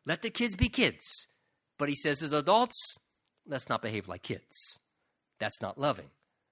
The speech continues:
Love matures, it grows up. Paul says, "When I became a man, I took appropriate responsibility that came along with maturity and better understanding."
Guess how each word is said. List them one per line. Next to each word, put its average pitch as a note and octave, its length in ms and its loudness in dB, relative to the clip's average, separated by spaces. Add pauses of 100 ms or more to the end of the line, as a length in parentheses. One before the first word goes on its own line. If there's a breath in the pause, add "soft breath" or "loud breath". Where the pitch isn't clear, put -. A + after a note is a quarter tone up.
(220)
Love C3+ 280 6
matures, B2+ 560 2
it A2+ 100 -4
grows B2+ 260 0
up. F#3+ 200 6
Paul D#3 160 6
says, C#3 200 -2
"When C3+ 120 2
I C3+ 60 6
became C#3 300 0
a B2+ 60 0
man, D3 480 6 (260 loud breath)
I C#3+ 100 6
took D#3+ 200 0
appropriate F3+ 720 2
responsibility D3+ 840 2
that D3+ 200 2
came D#3+ 240 -2
along B2+ 360 0
with C3+ 160 -6
maturity D3 680 -2
and B2+ 320 -4
better D3+ 480 6
understanding." C3+ 1000 0